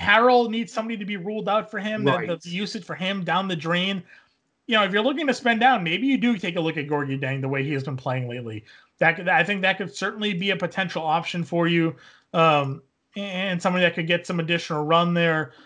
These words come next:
Speaker 1: Um, it, and maybe Marc Gasol, you know, again, it's not that he's been lighting up the box score,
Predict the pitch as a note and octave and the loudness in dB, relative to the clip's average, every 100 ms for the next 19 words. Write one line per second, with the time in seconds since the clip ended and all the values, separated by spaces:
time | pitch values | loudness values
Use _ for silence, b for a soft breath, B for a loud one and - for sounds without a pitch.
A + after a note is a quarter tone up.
0 | b _ E3+ E3+ E3 A3 G3+ - A3 G#3 | b _ 4 4 4 -2 -4 -2 -2 2
1 | A3+ A#3 A3 G#3 G#3 G#3 - G3 F#3+ F#3+ | 2 2 2 2 2 -2 -2 2 4 4
2 | G3 G3+ F#3+ F3 F3 F#3 F3+ F3+ G#3+ G#3+ | 2 -2 -2 0 2 2 2 0 -6 -10
3 | G#3+ F3+ G3+ G3 G3 G3+ F3 F3 E3+ F#3+ | -8 -2 -2 0 -2 -2 -2 -2 0 0
4 | F3 E3 E3 D3+ D#3 - - G#3 G#3+ A#3 | -2 -2 0 2 2 -2 -4 0 0 -2